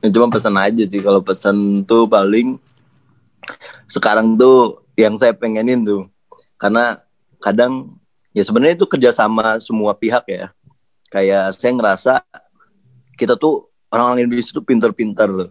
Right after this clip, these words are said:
orang Indonesia tuh pinter-pinter banget menurut saya. Dan mereka tuh sebenarnya kalau lebih, karena kita banyak permasalahan itu tuh sebenarnya potensi gitu bagi kita gitu, dari tanah lunak, terus curah apa, kondisi cuacanya, kondisi lingkungan dan lain-lain.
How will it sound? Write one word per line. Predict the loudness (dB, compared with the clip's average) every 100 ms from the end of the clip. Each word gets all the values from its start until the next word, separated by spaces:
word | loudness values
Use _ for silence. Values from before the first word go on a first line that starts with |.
| -12
orang | -8 -4
Indonesia | -2 -2 -2
tuh | 0
pinter-pinter | -2 0 -2 0 0
banget | 0 0 -2 -6 _ -8
menurut | -6 -2
saya. | 2 4 4 0 -8 _ _ _ -14
Dan | -2 0
mereka | 2 0 0
tuh | 0 0
sebenarnya | 2 2 2 2 -2 _ _ _ _ _
kalau | 0 2 2 0 0
lebih, | -2 0 2 0 -2 -6
karena | -2 -2 -4 _ _
kita | -6 -2
banyak | 2 2 0 -6 _ _ _
permasalahan | -4 -2 -2 -4 -4 0 -2 -2 -4 -6 _
itu | -6
tuh | -6
sebenarnya | -4 -4 -2 -2
potensi | -4 -2 -2 2 0
gitu | 2 0
bagi | 0 -2
kita | -4 -2 -2
gitu, | -2 -4 -16 -20 -20 _
dari | 0 0
tanah | 0 -2 0 0
lunak, | 2 2 2 0 0 -2
terus | -4 -6 _ _
curah | -6 -2 -2 -2
apa, | -4 -2 -2 -6
kondisi | -4 -2 -2 -6
cuacanya, | 0 2 2 2 0 0 -2
kondisi | 0 -2 -2 -4
lingkungan | -6 0 2 2 2 2
dan | 0
lain-lain. | 2 0 2 2 0